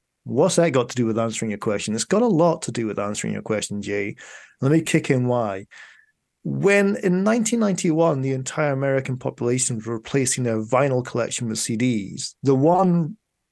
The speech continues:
title it had to replace was Bat Out of Hell from nineteen seventy-seven. And because we were all buying the C D to replace our vinyl collection,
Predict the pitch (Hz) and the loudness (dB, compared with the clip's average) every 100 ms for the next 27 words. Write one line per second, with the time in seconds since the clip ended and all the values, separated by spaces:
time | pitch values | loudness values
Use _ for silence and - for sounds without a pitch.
0 | _ _ - - 165 113 110 110 - 170 | _ _ -6 0 0 0 -4 -4 0 0
1 | 170 - 123 - 135 107 - - - - | 2 0 -2 -2 -4 -4 -6 -6 -8 -16
2 | - _ _ 131 127 123 117 117 - - | -20 _ _ -2 0 2 2 2 0 0
3 | 185 165 - _ _ _ - 113 113 113 | 0 -2 -6 _ _ _ -10 -8 -6 -8
4 | 110 - - - 180 147 120 131 _ _ | -8 -8 -6 -4 -2 -4 -10 -16 _ _
5 | - - - 156 160 160 208 196 185 165 | -20 -12 -2 2 2 2 2 4 4 4
6 | 180 180 175 165 160 143 131 131 139 151 | 4 4 4 2 2 0 -2 -2 0 0
7 | 131 131 120 - 135 123 117 127 170 147 | 0 -2 -4 -2 -4 -2 -2 0 2 0
8 | - 107 - 110 107 123 | -4 -6 -6 -6 -6 -8